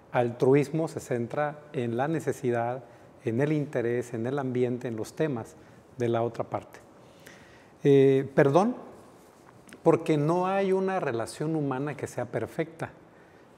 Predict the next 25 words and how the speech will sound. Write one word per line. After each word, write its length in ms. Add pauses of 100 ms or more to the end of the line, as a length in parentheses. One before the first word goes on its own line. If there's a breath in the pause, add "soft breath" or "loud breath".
Desde 200
el 60
punto 240
de 60
vista 240
bíblico, 520
el 80
ser 160
humano 360
es 80
pecador, 480
por 160
lo 80
tanto 280
es 120
imperfecto. 720 (600 loud breath)
Entonces 600
eso 340
supone 720 (340 loud breath)
fallar, 720 (180)
quedar 340
mal, 680
ofender, 840
etcétera, 440
etcétera. 420